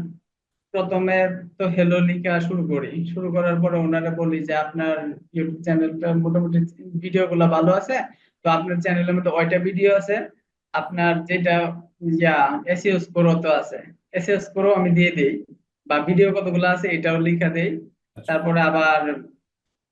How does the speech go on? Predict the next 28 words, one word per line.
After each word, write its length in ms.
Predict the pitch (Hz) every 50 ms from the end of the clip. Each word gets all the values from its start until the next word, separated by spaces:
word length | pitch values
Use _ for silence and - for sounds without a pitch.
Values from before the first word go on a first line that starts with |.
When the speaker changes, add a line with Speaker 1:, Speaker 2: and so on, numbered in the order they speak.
| _
Speaker 1:
এটাও 280 | - 180 175 190 196 190
লিখি 460 | 190 190 190 175 165 165 160 160 156
যে 200 | 156 151 151 156 147 147 - - _ _ 156
very 240 | 165 170 170 165 - 180
important 380 | 175 190 185 185 196 190 190 190
হচ্ছে 360 | 180 - - 185 180 170 165 170 170 - - _ _ _
থাম্বনেল 460 | 165 160 160 160 156 156 151 151 151
ডিজাইন 520 | 156 156 147 151 139 135 139 175 170 - - - _ _ _
এবং 220 | 226 247 165 165 160
কি 120 | 165 170
আরো 180 | 160 156 160 165 165
যেগুলা 560 | 175 180 180 170 170 165 170 175 175 170 170 170
দরকার 400 | 175 170 165 170 175 170 165 160
এগুলো 400 | 160 160 160 160 165 165 160 165
লিখা 280 | 170 175 170 175 160 139
দেই। 220 | 143 151 - - - - _ _ _ _ _ _ -
লিখে 200 | 170 175 175 165
দিয়ে 160 | 175 190 185
পরে 200 | 180 202 196 185
আবার 340 | 175 170 180 180 170 165 170
নিচে 460 | 175 180 196 202 - 214 196 175 185 247 165 - - _ _ _ _ _ _ -
মেসেজ 320 | 170 170 175 170 170 180 -
শেষ 260 | - 214 202 175 -
করে 180 | 208 208 208 202
নিচে 360 | 180 175 190 208 - 214 196
আরেকটা 380 | 170 160 160 165 170 170 175 165
নোট 360 | 170 170 175 196 190 - - -
করে 180 | 208 202 202